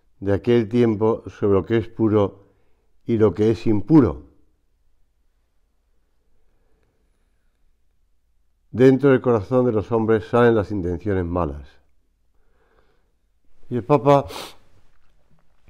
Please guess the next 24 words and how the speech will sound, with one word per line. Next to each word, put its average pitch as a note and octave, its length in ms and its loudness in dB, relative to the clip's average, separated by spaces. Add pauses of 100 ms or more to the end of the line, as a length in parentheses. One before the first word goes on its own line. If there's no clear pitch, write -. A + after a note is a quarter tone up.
(200)
pasa A#2+ 260 4
a C3+ 40 8
explicar B2 760 2 (640)
exactamente G#2 1000 -4
este G#2+ 320 -6
pasaje G2+ 640 -4
del F#2 160 -6
Evangelio F#2 580 -2
de F2+ 80 -4
San G2 200 -6
Marcos. G2 420 -4 (2250)
Y B2+ 80 -4
dice C#3 320 4
que B2+ 140 2
más C3+ 200 2
allá C3+ 220 6
de C3 80 6
la A#2+ 80 6
cuestión A2+ 380 0
inmediata A2+ 500 2
relativa G2+ 540 0
a F#2+ 40 2
los F#2 160 -4
alimentos, G2 640 -2